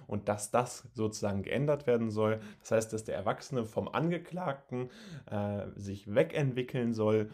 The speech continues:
und praktisch langfristig sich dahingehend entwickeln und weiterentwickeln soll, dass er das Kind versteht und auch die Rolle des Kindes innerhalb der Gesellschaft begreift, äh, seine Wichtigkeit begreift und dementsprechend als Begleiter,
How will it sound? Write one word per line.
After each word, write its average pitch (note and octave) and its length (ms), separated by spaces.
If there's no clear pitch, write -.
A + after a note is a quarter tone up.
und G2+ 220
praktisch G#2 560
langfristig A2 920
sich - 200
dahingehend G#2 500
entwickeln G2 640
und F#2 160
weiterentwickeln G#2+ 680
soll, F#2+ 280
dass G2 220
er F#2 220
das F#2+ 200
Kind A#2 260
versteht C#3 540
und A#2+ 280
auch A2 120
die A#2 120
Rolle B2 300
des A2 200
Kindes A#2 320
innerhalb A2 300
der G2 100
Gesellschaft A2 560
begreift, - 640
äh, G2+ 280
seine G2+ 560
Wichtigkeit C#3 720
begreift G#2+ 640
und G2+ 140
dementsprechend G#2 540
als - 200
Begleiter, G#2+ 760